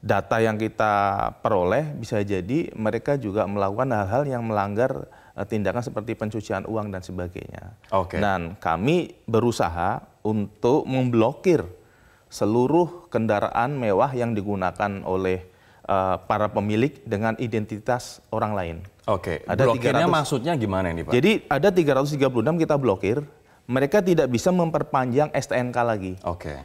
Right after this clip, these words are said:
Speaker 1: Dan mereka harus memperbarui pemilikan dengan identitas yang asli.
Speaker 2: Biasanya orang yang digunakan, identitas orang yang digunakan itu siapa mereka?
Speaker 1: Nah, mereka kebanyakan orang-orang yang tidak punya.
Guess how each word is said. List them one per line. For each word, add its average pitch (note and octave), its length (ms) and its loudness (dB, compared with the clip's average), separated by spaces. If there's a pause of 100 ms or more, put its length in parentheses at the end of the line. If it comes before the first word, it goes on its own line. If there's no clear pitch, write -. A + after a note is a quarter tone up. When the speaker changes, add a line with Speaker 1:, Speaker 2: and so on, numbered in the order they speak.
(100)
Speaker 1:
Dan B2 160 2
mereka A#2 320 2
harus C#3+ 480 2 (240)
memperbarui A#2+ 720 2
pemilikan B2+ 640 2
dengan B2 320 0
identitas A#2+ 640 -2
yang A#2 160 -2
asli. G1+ 480 -8 (160)
Speaker 2:
Biasanya C3+ 560 4
orang D3+ 320 4
yang C#3 80 4
digunakan, A2+ 540 2
identitas A2+ 480 2
orang A#2 260 2
yang G#2+ 60 -2
digunakan A2+ 340 0
itu A2+ 160 -2
siapa D3 400 -2
mereka? A#2 400 -4 (160)
Speaker 1:
Nah, C3+ 240 0
mereka D3 480 2
kebanyakan C3 640 0
orang-orang C#3+ 480 4
yang F3+ 80 2
tidak D3+ 240 2
punya. B2 480 0